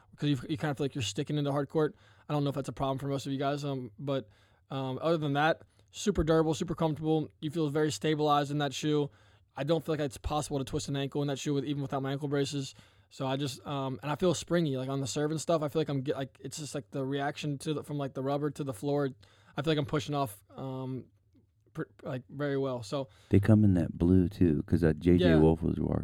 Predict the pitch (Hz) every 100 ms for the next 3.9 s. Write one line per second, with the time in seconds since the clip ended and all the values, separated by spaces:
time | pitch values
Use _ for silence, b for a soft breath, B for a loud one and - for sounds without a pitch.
0 | 78 73 73 76 73 - 170 156 165 180
1 | 175 175 165 156 156 160 160 156 160 -
2 | 156 165 180 175 170 185 190 170 165 147
3 | 147 147 151 151 147 147 139 -